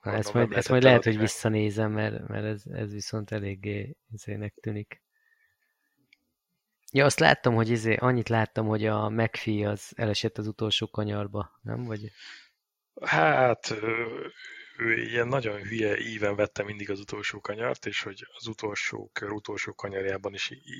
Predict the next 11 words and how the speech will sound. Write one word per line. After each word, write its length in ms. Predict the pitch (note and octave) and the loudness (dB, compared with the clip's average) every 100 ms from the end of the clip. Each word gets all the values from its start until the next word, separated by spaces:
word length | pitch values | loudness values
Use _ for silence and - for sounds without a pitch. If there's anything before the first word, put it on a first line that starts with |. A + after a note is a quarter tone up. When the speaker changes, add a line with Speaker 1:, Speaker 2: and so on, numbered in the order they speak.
| - | -12
Speaker 2:
ilyen 320 | - G2+ G2+ _ - - - _ | -6 -6 -6 _ -20 -20 -20 _
furán 400 | _ - G#2+ G2+ | _ -6 -2 -2
ment, 200 | G2 G#2+ | -4 -8
hogy 160 | A2 G#2 | -6 -2
azzal 280 | G2 G2+ F#2+ | 0 2 0
próbált 440 | - G2+ G2 F#2+ | -2 -2 -2 -2
így 140 | G2+ - | -6 -8
pozíciót 560 | - G2+ G2 - G#2+ | -8 -8 -8 -10 -10
szerezni. 540 | - A#2 A#2 A2+ C3 - _ _ - - _ _ _ | -2 2 2 2 -6 -14 _ _ -20 -20 _ _ _
Csak, 500 | - G#2+ G2+ G#2 - | -4 -2 -2 -6 -6
ö, 280 | G#2 G2+ | -6 -4